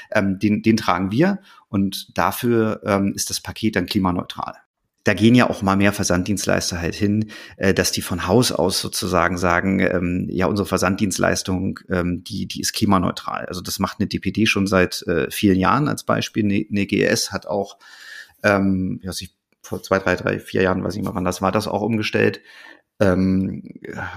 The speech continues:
und probiert halt auch, also alle probieren ja im Grunde genommen, äh, im, im Versandbereich die Flotte auf Elektrofahrzeuge umzustellen, so weit wie möglich.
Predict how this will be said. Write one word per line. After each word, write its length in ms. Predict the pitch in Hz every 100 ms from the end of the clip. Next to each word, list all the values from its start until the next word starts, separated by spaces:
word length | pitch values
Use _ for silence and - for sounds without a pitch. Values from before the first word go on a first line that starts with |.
| - - -
und 560 | - 110 98 95 - -
probiert 420 | - 113 110 110
halt 140 | 104 98
auch, 220 | 95 -
also 140 | -
alle 160 | - 117
probieren 360 | - 98 104
ja 100 | 98
im 120 | 98 95
Grunde 260 | 104 104
genommen, 520 | 98 98 95 95 95 _
äh, 300 | - 98 92
im, 180 | - 95
im 140 | 92 90
Versandbereich 800 | - 92 98 95 92 90 - - _ _ _ _ _ _ - - -
die 60 |
Flotte 260 | - 117 120
auf 100 | 92
Elektrofahrzeuge 800 | 101 120 120 - 117 - 101 104
umzustellen, 480 | 104 - - 101
so 120 | 101 101
weit 200 | 98 101
wie 60 |
möglich. 560 | 98 101 101 98 95